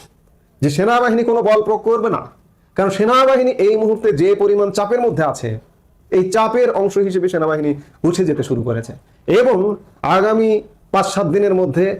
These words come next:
সেনাবাহিনীর আর এক ধাপে ম্যাজিস্ট্রেসি পাওয়ার আসবার কথা, যে অর্ধেক সীমিত সংখ্যক সেনাবাহিনী মাঠে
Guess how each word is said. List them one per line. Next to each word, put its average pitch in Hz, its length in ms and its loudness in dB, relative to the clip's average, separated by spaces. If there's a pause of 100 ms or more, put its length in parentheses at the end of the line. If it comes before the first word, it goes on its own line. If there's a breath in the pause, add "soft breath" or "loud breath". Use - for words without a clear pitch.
(220 loud breath)
সেনাবাহিনীর 185 560 0 (140)
আর 196 140 2
এক 247 140 2
ধাপে 190 240 0
ম্যাজিস্ট্রেসি 185 580 -2
পাওয়ার 165 220 2 (520)
আসবার 160 380 0
কথা, 135 180 -4 (260)
যে 180 80 4 (100)
অর্ধেক 170 220 0 (280)
সীমিত 165 220 0 (100)
সংখ্যক 165 260 -2
সেনাবাহিনী 156 420 0
মাঠে 135 140 -4